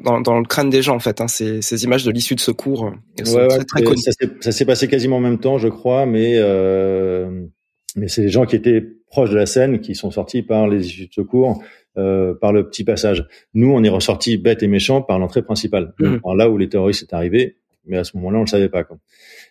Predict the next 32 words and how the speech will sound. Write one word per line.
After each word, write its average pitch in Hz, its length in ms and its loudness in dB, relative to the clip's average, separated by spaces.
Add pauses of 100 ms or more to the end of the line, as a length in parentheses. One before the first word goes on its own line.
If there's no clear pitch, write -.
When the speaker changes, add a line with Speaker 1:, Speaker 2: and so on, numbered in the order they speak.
Speaker 2:
Mais, 104 320 4
euh, 98 840 2
voilà, 98 260 0
là, 95 240 0
euh, 90 580 -4
enfin, 92 160 -10
je 87 100 -8
vais - 20 -12
pas 98 80 -4
rentrer 95 240 -4
dans 95 60 0
les 98 60 4
détails, 107 280 2
mais 101 180 4
entre 98 320 0
Speaker 1:
Mhm. 98 80 2
Speaker 2:
la 98 100 2
fosse 117 420 2
et 101 80 0
la 92 100 0
sortie, 123 520 -2
euh, 92 1160 -2 (200)
en - 80 -20
fait, - 160 -2
on 98 120 2
a 95 80 2
fait - 100 -6
le 95 80 -2
chemin 104 280 0
inverse 104 480 2
des 92 180 -2
terroristes. 107 480 2